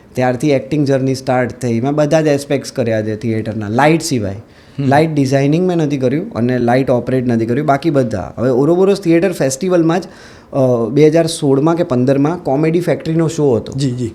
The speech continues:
Speaker 1: મનનભાઈનો ને એમનો.
Speaker 2: હમ, હમ.
Speaker 1: ત્યારે હું વોલન્ટિયર હતો ઓરોબોરોસમાં. મતલબ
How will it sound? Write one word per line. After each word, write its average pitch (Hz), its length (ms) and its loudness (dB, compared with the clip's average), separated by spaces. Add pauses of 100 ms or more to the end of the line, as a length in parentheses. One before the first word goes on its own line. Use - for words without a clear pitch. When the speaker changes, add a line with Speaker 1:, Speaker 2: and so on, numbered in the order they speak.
(300)
Speaker 1:
મનનભાઈનો 123 600 0
ને 110 80 -2
એમનો. 104 220 -4
Speaker 2:
હમ, 139 100 0
હમ. 123 160 -4 (160)
Speaker 1:
ત્યારે 156 200 2
હું 208 140 2
વોલન્ટિયર 175 500 4
હતો 123 220 0
ઓરોબોરોસમાં. 104 600 -4
મતલબ 107 300 -4